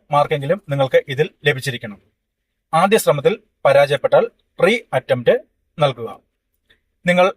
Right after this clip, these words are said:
വിജയിക്കുകയാണെങ്കിൽ ഫൈനൽ സബ്മിറ്റ് നൽകുക. നിങ്ങളുടെ ഗ്രേഡ് വിവരങ്ങൾ ലഭിക്കുന്നതാണ്. Back to the course എന്നതിൽ ക്ലിക്ക് ചെയ്യുക. ഇപ്പോൾ നിങ്ങൾ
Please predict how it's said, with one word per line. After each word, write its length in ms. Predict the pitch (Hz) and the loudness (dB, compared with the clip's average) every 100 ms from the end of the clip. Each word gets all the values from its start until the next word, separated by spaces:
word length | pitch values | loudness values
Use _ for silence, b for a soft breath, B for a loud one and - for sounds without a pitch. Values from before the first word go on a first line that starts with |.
| _ | _
വിജയിക്കുകയാണെങ്കിൽ 920 | 165 165 208 214 156 123 120 120 175 247 _ _ _ | -6 -2 -2 0 0 0 0 -2 -4 -6 _ _ _
ഫൈനൽ 360 | - 175 190 220 - | -2 0 0 -2 -4
സബ്മിറ്റ് 480 | 139 - 123 202 254 _ _ _ - | -6 -4 -4 -4 -4 _ _ _ -4
നൽകുക. 440 | 131 117 101 - _ _ _ _ _ _ _ _ _ _ _ _ _ _ _ _ _ _ - | -4 -4 -14 -18 _ _ _ _ _ _ _ _ _ _ _ _ _ _ _ _ _ _ -4
നിങ്ങളുടെ 300 | 180 170 180 - | 0 2 0 0
ഗ്രേഡ് 280 | 175 202 220 | 0 0 2
വിവരങ്ങൾ 480 | 156 139 127 135 226 - _ _ _ _ _ _ 175 | 0 2 2 4 0 -2 _ _ _ _ _ _ 0
ലഭിക്കുന്നതാണ്. 600 | 156 143 131 107 101 - _ _ _ _ _ _ _ _ 180 | 0 0 -4 -6 -10 -20 _ _ _ _ _ _ _ _ -2
Back 220 | 185 - | -2 -2
to 100 | 196 | -2
the 100 | 196 214 _ _ _ _ _ _ _ _ - | -2 -4 _ _ _ _ _ _ _ _ 0
course 300 | 170 185 - - | 4 4 0 -2
എന്നതിൽ 320 | 139 131 175 | 0 0 -4
ക്ലിക്ക് 400 | - _ 160 147 | -8 _ -4 -4
ചെയ്യുക. 400 | - 113 98 - _ _ _ _ _ _ _ _ _ _ _ _ _ | -6 -10 -12 -20 _ _ _ _ _ _ _ _ _ _ _ _ _
ഇപ്പോൾ 260 | 196 202 190 | 0 2 2
നിങ്ങൾ 240 | 156 202 | 2 -2